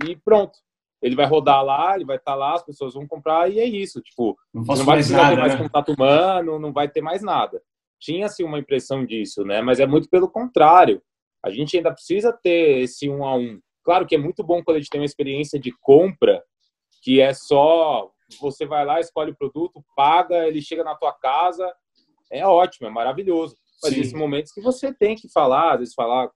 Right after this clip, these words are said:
Speaker 1: tem que reclamar, uma entrega que atraga, é, atrasa, coisa desse tipo. Então, eu acho que realmente as,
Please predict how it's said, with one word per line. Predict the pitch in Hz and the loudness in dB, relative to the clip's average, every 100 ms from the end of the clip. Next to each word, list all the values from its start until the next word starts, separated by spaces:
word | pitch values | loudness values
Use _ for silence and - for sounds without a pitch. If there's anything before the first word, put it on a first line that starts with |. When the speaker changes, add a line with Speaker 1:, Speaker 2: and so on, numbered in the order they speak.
| _ _ _ - | _ _ _ -14
Speaker 1:
tem | 123 | -10
que | 123 | -6
reclamar, | 120 120 110 139 131 107 | -2 0 0 2 2 0
uma | 117 123 | -4 -8
entrega | - 135 123 | -6 -6 -6
que | - | -10
atraga, | - 135 139 127 117 _ | -6 -2 -2 -2 -8 _
é, | 113 | -10
atrasa, | 104 - 120 139 147 120 107 - | -10 -4 -2 0 0 -4 -8 -10
coisa | 120 | -12
desse | 120 120 - | -12 -18 -8
tipo. | 123 143 - _ _ _ _ _ | -4 -4 -6 _ _ _ _ _
Então, | - - 127 143 156 151 143 135 123 | -6 6 6 6 4 4 6 8 8
eu | 120 | 8
acho | 127 131 | 6 6
que | 135 | 6
realmente | 151 160 160 175 | 8 6 6 6
as, | 156 - | 6 2